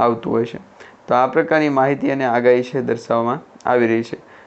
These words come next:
હવે ગુજરાતના ઘણા બધા જિલ્લાઓની અંદર ભારેથી તે ભારે ધોધમાર વરસાદની પરિસ્થિતિ જે છે, એના વિશેની માહિતી તમને દર્શાવીએ. તો ઘણા બધા જિલ્લાઓની અંદર છે, પૂર્વાનુમાન લગાવવામાં આવી રહ્યું છે. ઘણા બધા જિલ્લાઓની અંદર છે, એ વરસાદની સ્થિતિને કારણે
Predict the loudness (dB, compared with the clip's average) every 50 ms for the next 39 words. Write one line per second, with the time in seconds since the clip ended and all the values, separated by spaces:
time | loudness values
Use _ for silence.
0 | -12 -4 0 0 2 2 2 2 4 4 2 2 2 0 0 0 2 2 2 2
1 | 4 4 4 4 4 2 2 2 2 4 4 2 0 -2 -4 -2 0 0 0 2
2 | 2 2 4 4 4 2 0 -4 -2 0 0 2 4 6 6 6 6 4 2 2
3 | 2 0 0 2 2 2 0 -2 0 -2 0 0 -2 -4 -4 -2 -2 -2 -2 -4
4 | -8 -8 -6 -4 -4 0 2 2 0 0 0 0 0 0 -2 -6 -14 -20 -20 -20
5 | -12 -6 -2 0 2 2 4 2 2 0 -2 -4 -2 0 2 2 4 4 2 2
6 | 0 -2 -2 -2 0 0 2 2 2 2 2 2 0 0 2 2 0 -2 -6 -14
7 | -20 -20 -20 -20 -10 -2 0 0 2 2 2 2 2 2 2 2 0 0 0 2
8 | 4 4 4 4 4 2 -2 -2 -2 -2 -2 -2 -2 -2 0 4 4 4 4 2
9 | 0 2 2 2 2 2 0 0 0 0 2 2 0 2 4 2 2 2 2 2
10 | 2 2 2 0 0 -2 -2 -4 -6 -8 -8 -14 -20 -20 -20 -20 -20 -12 -4 -2
11 | 0 2 2 2 4 4 4 4 4 2 2 4 4 4 4 2 2 2 2 2
12 | 0 0 0 0 0 2 2 2 4 4 2 2 2 2 2 2 2 0 -2 -4
13 | -4 -4 -4 -2 -2 -2 0 0 0 -2 0 0 2 2 2 0 -2 -4